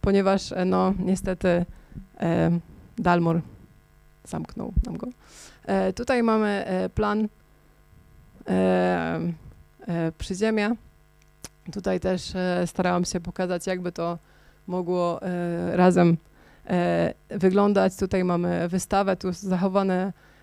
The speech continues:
e, oryginalny plan. Tutaj mamy nowe. E, i też tutaj taki przekrój, e, z najstarszego elementu z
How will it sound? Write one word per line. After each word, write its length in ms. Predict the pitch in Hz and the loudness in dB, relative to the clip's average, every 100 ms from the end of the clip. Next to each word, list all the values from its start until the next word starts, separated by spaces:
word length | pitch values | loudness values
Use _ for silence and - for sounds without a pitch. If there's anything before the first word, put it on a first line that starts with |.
| - | -6
e, 260 | 180 180 180 | -2 -2 0
oryginalny 640 | 190 190 196 190 185 175 | 0 0 2 2 2 0
plan. 380 | 160 202 226 285 - _ _ _ _ | 0 0 2 0 -6 _ _ _ _
Tutaj 300 | - 190 180 | -6 -2 0
mamy 380 | 180 180 175 175 160 - | 0 0 0 -2 -6 -6
nowe. 500 | 180 185 185 185 190 - - - _ _ _ _ _ _ _ _ _ _ _ - - | 0 2 2 2 0 -6 -20 -20 _ _ _ _ _ _ _ _ _ _ _ -20 -12
E, 260 | 214 190 185 - | -8 -6 -6 -6
i 200 | 226 226 | -4 -2
też 220 | 196 - | -2 -4
tutaj 260 | - 180 170 | -4 -4 -2
taki 240 | 180 - | -4 -8
przekrój, 440 | - 180 180 180 | -2 -2 2 2
e, 40 | 180 - _ - - - _ - 185 185 180 175 180 | 0 -2 _ -20 -20 -20 _ -6 -2 0 2 0 0
z 140 | 170 | -2
najstarszego 1000 | 175 190 190 - 190 - 196 180 175 170 175 _ _ - _ _ | -2 0 2 2 0 0 0 2 2 2 -2 _ _ -20 _ _
elementu 580 | - 185 185 185 190 180 | -2 0 0 0 0 0
z 420 | 175 180 175 170 | -2 -2 0 -2